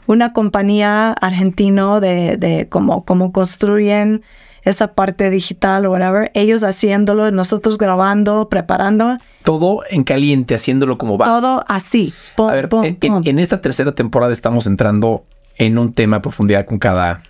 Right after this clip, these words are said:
Speaker 2: invitado, ¿no? En tu caso es justo esto, es cómo pasas del negocio físico a un negocio digital. Entonces te voy a leer un poco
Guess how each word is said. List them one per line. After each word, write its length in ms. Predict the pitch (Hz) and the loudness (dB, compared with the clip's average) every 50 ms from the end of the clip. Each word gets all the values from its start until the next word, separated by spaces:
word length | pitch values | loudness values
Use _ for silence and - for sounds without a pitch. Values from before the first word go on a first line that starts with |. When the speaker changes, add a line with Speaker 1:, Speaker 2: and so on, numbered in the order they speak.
| _ | _
Speaker 2:
invitado, 500 | - 147 104 95 90 - 107 82 67 58 | -4 0 0 0 0 0 -2 -2 -2 -4
¿no? 220 | 60 76 85 92 - - | -2 -2 -2 -2 -2 -2
En 120 | 123 107 | -4 -2
tu 160 | - 139 120 | -2 -2 0
caso 320 | - - 156 160 - 180 143 | 0 0 -2 0 0 0 0
es 160 | 131 139 - | 0 -2 -2
justo 300 | - 165 165 165 - 202 | -2 -2 -4 -2 -2 -4
esto, 260 | 170 - - 123 110 | -4 -2 -4 -2 -2
es 100 | 117 - | -2 0
cómo 220 | - 156 151 139 | 0 -2 -2 0
pasas 240 | - 151 131 139 135 | 0 -2 0 0 0
del 120 | 135 120 110 | 0 0 0
negocio 360 | 107 107 117 123 - - 135 | 0 0 0 -2 0 -2 -2
físico 380 | - 135 123 123 131 - - | -2 -2 -2 -2 -2 0 0
a 20 | 117 | 0
un 60 | 110 | 0
negocio 280 | 107 104 113 - - 110 | 0 0 -2 -2 -2 -2
digital. 400 | 104 - 101 95 - 110 90 87 | -2 -2 -4 -4 -2 -2 -2 -2
Entonces 200 | 80 - 101 - | -4 -6 -2 0
te 60 | 147 | 0
voy 80 | 170 196 | 0 2
a 20 | 202 | 2
leer 100 | 208 202 | 0 0
un 60 | 170 160 | 0 -2
poco 360 | 190 180 170 180 196 196 | -4 -2 0 -2 -2 -2